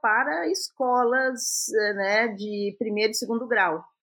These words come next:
Hoje em dia, por uma determinação do mec, desde o primeiro semestre, eles começam a observar já, eh, professores atuando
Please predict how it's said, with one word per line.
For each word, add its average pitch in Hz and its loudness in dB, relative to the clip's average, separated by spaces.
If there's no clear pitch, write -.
Hoje 359 2
em 285 6
dia, 254 0
por 269 0
uma 262 2
determinação 208 0
do 196 -2
mec, 185 0
desde 285 0
o 240 2
primeiro 254 4
semestre, 294 0
eles 262 0
começam 262 0
a 262 4
observar 247 2
já, 202 2
eh, 208 6
professores 214 0
atuando 220 2